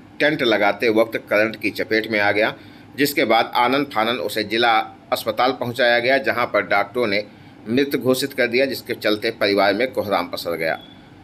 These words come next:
श्रावस्ती जनपद के सिरसिया इलाके का पूरा मामला है, जहां पर यह घटना सामने आई। आनन फानन उसे जिला चिकित्सालय पहुंचाया गया था, परंतु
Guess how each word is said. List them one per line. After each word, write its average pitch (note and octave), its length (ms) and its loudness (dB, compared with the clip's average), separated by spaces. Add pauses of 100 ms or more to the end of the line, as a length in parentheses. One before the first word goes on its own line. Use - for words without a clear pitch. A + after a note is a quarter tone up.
(120)
श्रावस्ती A2+ 440 0
जनपद A2 380 -2
के C#3 80 -2
सिरसिया G#2 380 -2
इलाके G2 320 0
का A#2+ 140 -2
पूरा F#2+ 260 0
मामला F#2+ 340 -2
है, A#2+ 180 -2
जहां G2 220 -4
पर F2+ 180 -4
यह F#2 120 -2
घटना F#2 300 -6
सामने G2 380 -4
आई। A2 220 0 (380)
आनन C3+ 260 2
फानन A#2 360 0
उसे G#2+ 160 -4
जिला G2 200 -2
चिकित्सालय G2+ 460 -2
पहुंचाया A#2+ 400 0
गया B2 180 2
था, D3 140 -4
परंतु G#2 460 -2